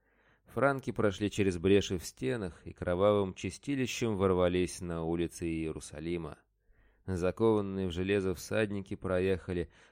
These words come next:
по развалинам ворот, а копыта лошадей разбили деревянные створки в щепу.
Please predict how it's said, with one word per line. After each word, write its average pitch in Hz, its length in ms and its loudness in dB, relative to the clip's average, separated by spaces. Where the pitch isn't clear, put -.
по 95 120 0
развалинам 82 680 -2
ворот, 120 440 -2
а 85 100 -8
копыта 156 400 0
лошадей 117 480 4
разбили 90 540 4
деревянные 82 640 0
створки 82 580 -4
в - 80 -14
щепу. - 580 -6